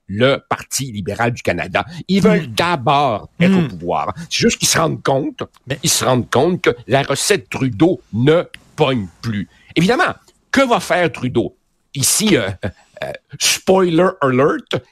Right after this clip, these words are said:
Speaker 1: divulgacher, c'est pas compliqué. Un autre sondage publié il y a quelques jours dit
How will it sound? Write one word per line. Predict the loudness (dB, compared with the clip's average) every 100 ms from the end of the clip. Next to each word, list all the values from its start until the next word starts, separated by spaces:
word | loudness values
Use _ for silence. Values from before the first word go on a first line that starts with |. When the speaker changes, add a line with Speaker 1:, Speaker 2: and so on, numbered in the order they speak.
| -8
Speaker 1:
divulgacher, | -2 0 2 0 0 0 -2 -2 -2 -2 _ -8
c'est | -2 0
pas | 0
compliqué. | -2 -4 -6 0 0 0 -4 _ _
Un | 2 4 4
autre | 2 -2
sondage | -6 -4 -2 -2 -2 -6 -10
publié | -10 -8 -4
il | 0
y |
a | 0
quelques | 0 -4 -2 -6
jours | -4 -2 -2 -2
dit | -4 -2 -2